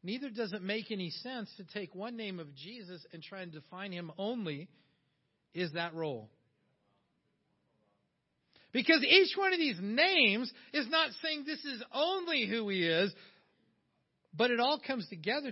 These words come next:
to describe who he is. He's the wonderful counselor, the everlasting Father. He's the Prince of Peace. He's God with us. He's a ruler.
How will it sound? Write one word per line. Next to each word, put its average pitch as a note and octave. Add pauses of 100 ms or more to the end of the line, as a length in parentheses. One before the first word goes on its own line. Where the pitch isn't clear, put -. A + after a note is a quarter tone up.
to G3+
describe F3+ (1120)
who E3
he C3+
is. - (2500)
He's F3
the D#3
wonderful F3+
counselor, C#3+ (600)
the D3+
everlasting D#3+
Father. D3 (260)
He's E3
the D#3
Prince D#3+
of A2+
Peace. D#3 (760)
He's E3
God F#3
with A#3+
us. - (1500)
He's B2
a B2+
ruler. D3